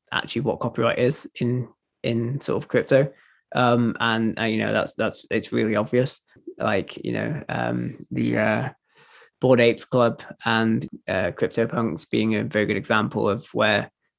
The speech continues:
people bought things and thought they could do things with things, but actually they can't, and then it becomes a whole shit show. Can copyright work with crypto is, is kind of, like, the question. And,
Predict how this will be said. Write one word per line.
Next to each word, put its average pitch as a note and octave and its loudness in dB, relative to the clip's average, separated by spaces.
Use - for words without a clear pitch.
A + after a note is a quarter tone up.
people B2 -2
bought A#2+ 2
things B2 0
and A2+ 0
thought - 0
they A2 -2
could A2+ -2
do A2+ 0
things A2+ -4
with B2+ -6
things, A2+ 0
but G#2+ 0
actually D#2+ -2
they F2+ -4
can't, A2+ 0
and A#2 -2
then A2 -2
it - -20
becomes G#2+ -4
a G#2 0
whole G#2+ -2
shit G2+ -2
show. A#2 0
Can C#3+ 4
copyright B2 2
work A#2 0
with A2+ -8
crypto B2 6
is, A2 -2
is F#2+ -4
kind G#2 -2
of, A#2+ -6
like, - -2
the - -10
question. C3+ 4
And, G#2+ -2